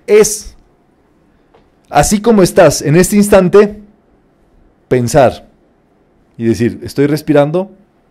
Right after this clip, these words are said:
No, pues sí. ¿Mi corazón está latiendo? Sí, señor. Tengo vida. Y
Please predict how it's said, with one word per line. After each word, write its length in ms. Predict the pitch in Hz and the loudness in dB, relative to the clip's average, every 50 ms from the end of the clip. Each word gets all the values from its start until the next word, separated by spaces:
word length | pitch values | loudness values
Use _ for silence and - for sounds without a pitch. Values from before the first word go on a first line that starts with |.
| _ _ _ _ _ _ _ _ _ _ _ _ _ _ _ _ - | _ _ _ _ _ _ _ _ _ _ _ _ _ _ _ _ -12
No, 200 | 104 98 101 101 | -8 -8 -8 -8
pues 180 | - 113 107 - | -8 -12 -10 -10
sí. 180 | - 90 78 - _ _ _ _ _ _ _ _ _ _ _ _ _ _ _ _ _ | -12 -14 -14 -16 _ _ _ _ _ _ _ _ _ _ _ _ _ _ _ _ _
¿Mi 300 | - 104 101 101 104 101 | -12 -10 -8 -6 -6 -6
corazón 380 | 104 120 120 120 117 139 151 147 | -6 -4 -4 -4 -2 -4 -4 -6
está 200 | 143 143 156 156 | -4 -4 -4 -4
latiendo? 520 | 160 156 160 160 151 165 185 202 202 - - - _ _ _ _ _ _ _ _ _ _ _ _ _ | -4 -4 -4 -4 -6 -4 -6 -6 -8 -10 -14 -20 _ _ _ _ _ _ _ _ _ _ _ _ _
Sí, 200 | _ - 113 98 | _ -14 -12 -8
señor. 360 | - 139 139 139 123 101 90 - - _ _ _ _ _ _ _ _ _ _ _ _ _ _ _ _ _ _ _ _ _ _ _ _ _ _ _ _ _ _ _ _ _ _ _ _ _ _ _ _ _ _ _ _ _ _ _ _ _ _ _ _ _ _ _ _ _ _ _ _ _ _ _ _ _ _ _ _ - | -6 -6 -6 -6 -6 -8 -8 -10 -14 _ _ _ _ _ _ _ _ _ _ _ _ _ _ _ _ _ _ _ _ _ _ _ _ _ _ _ _ _ _ _ _ _ _ _ _ _ _ _ _ _ _ _ _ _ _ _ _ _ _ _ _ _ _ _ _ _ _ _ _ _ _ _ _ _ _ _ _ -14
Tengo 380 | - 104 104 107 110 113 113 | -12 -10 -10 -10 -10 -10 -8
vida. 380 | 113 113 107 95 92 82 - _ _ _ _ _ _ _ _ _ _ _ _ _ _ _ _ _ _ _ _ _ _ _ _ _ _ _ _ _ _ _ _ _ _ _ _ _ _ _ _ _ _ _ _ _ _ _ _ _ _ _ _ _ - | -8 -8 -10 -10 -10 -12 -14 _ _ _ _ _ _ _ _ _ _ _ _ _ _ _ _ _ _ _ _ _ _ _ _ _ _ _ _ _ _ _ _ _ _ _ _ _ _ _ _ _ _ _ _ _ _ _ _ _ _ _ _ _ -16
Y 380 | 120 110 117 131 143 139 117 | -12 -10 -8 -8 -8 -10 -12